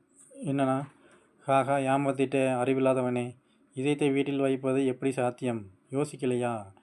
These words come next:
இதயத்தை வீட்டில் வச்சுட்டு வந்தா நான் எப்படி உயிரோட இருப்பேன்? இதை யோசிக்கலையா நீ?" அப்படின்ட்டு எலி முதலை பார்த்து சிரிச்சிட்டே பேசிச்சான்.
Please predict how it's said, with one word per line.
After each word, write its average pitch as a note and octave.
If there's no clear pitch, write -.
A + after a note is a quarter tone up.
இதயத்தை D3
வீட்டில் C#3+
வச்சுட்டு C3+
வந்தா C3+
நான் C3
எப்படி C3
உயிரோட A#2+
இருப்பேன்? A2+
இதை B2
யோசிக்கலையா C3
நீ?" B2
அப்படின்ட்டு B2
எலி C#3
முதலை C3
பார்த்து B2+
சிரிச்சிட்டே B2+
பேசிச்சான். -